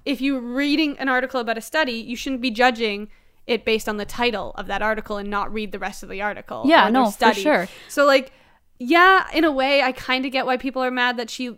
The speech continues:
Speaker 1: titled the video that, but at the same time, if you're not watching the video fully and you're making judgments on it, that's your own problem.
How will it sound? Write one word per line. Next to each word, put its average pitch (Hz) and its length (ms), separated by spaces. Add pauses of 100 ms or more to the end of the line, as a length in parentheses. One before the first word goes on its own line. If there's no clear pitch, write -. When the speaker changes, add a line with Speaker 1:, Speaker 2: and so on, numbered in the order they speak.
(120)
Speaker 1:
titled 240 400
the 240 80
video 247 460
that, 254 380
but 294 100
at 254 60
the 285 80
same 311 260
time, 294 340
if 262 120
you're 294 80
not 311 160
watching 262 300
the 240 80
video 220 360
fully 226 480
and 226 80
you're 208 100
making 214 320
judgments 214 440
on 311 160
it, 339 160 (220)
that's 240 180
your 214 100
own - 120
problem. - 380